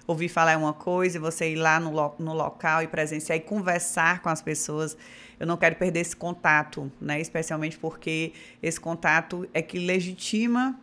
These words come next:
né, um mandato. Então, pra que eu possa realmente representar o povo do meu estado, eu tenho que estar junto dele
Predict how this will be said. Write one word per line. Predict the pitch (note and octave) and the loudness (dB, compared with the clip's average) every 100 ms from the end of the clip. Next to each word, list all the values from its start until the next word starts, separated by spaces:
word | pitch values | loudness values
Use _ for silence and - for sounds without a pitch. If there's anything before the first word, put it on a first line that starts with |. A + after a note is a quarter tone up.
| - | -6
né, | F3 G3 | -2 0
um | G3+ | 0
mandato. | F#3+ F#3+ D3 B2+ C3 D3+ | 0 4 6 6 2 -4
Então, | D#3+ D3+ | -4 -2
pra | - A3+ | -2 -2
que | |
eu | F3 | -2
possa | - F3 F3+ | -2 -2 0
realmente | E3+ E3+ E3 - - - - | 0 0 -4 -6 -16 -20 0
representar | F#3+ F#3+ F#3 F3 E3 E3 | 2 6 4 4 2 2
o | E3 | 2
povo | - E3+ | 0 -4
do | F#3 | -2
meu | F#3 | -2
estado, | F#3+ G3+ G#3 | -2 -2 -2
eu | |
tenho | A3 A#3+ | -4 -6
que | |
estar | A3+ A3+ G#3 | -4 2 2
junto | A3 A3 B3 | 2 -4 -4
dele | G3+ F#3+ G3 A#3 D4 | 2 4 4 2 -4